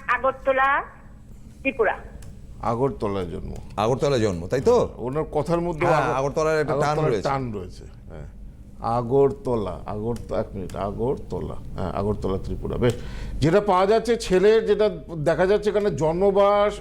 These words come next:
Speaker 2: এটা শনিবার ছিল।
Speaker 1: হ্যাঁ।
Speaker 2: কর্কট লগ্ন, কন্যা রাশি, উত্তর
Speaker 1: হ্যাঁ।
Speaker 2: ফল্গুনী নক্ষত্র, নরগণ। কেমন?
Speaker 1: হ্যাঁ, হ্যাঁ, হ্যাঁ,
Speaker 2: এই-,
Speaker 1: হ্যাঁ,
Speaker 2: এইটা হচ্ছে
Speaker 1: একদম।
Speaker 2: হরোস্কোপ, দেখি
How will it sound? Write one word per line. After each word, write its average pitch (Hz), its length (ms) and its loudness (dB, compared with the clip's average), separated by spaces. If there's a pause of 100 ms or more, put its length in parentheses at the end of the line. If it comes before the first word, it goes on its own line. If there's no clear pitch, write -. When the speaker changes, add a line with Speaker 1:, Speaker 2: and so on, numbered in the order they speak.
Speaker 2:
এটা 165 160 -4
শনিবার 196 520 2
ছিল। 214 220 0 (840)
Speaker 1:
হ্যাঁ। 233 380 2 (160)
Speaker 2:
কর্কট 170 420 4
লগ্ন, 202 480 4
কন্যা 196 440 4
রাশি, 214 680 2 (440)
উত্তর 220 220 0
Speaker 1:
হ্যাঁ। 214 140 6
Speaker 2:
ফল্গুনী 208 460 4
নক্ষত্র, 208 580 2
নরগণ। 185 540 4 (680)
কেমন? 170 140 4
Speaker 1:
হ্যাঁ, 240 160 6
হ্যাঁ, 190 160 0
হ্যাঁ, 160 200 -8
Speaker 2:
এই-, - 560 -2
Speaker 1:
হ্যাঁ, 180 140 0
Speaker 2:
এইটা 165 160 2
হচ্ছে 180 140 4
Speaker 1:
একদম। 147 120 4
Speaker 2:
হরোস্কোপ, 165 320 0
দেখি 139 220 -2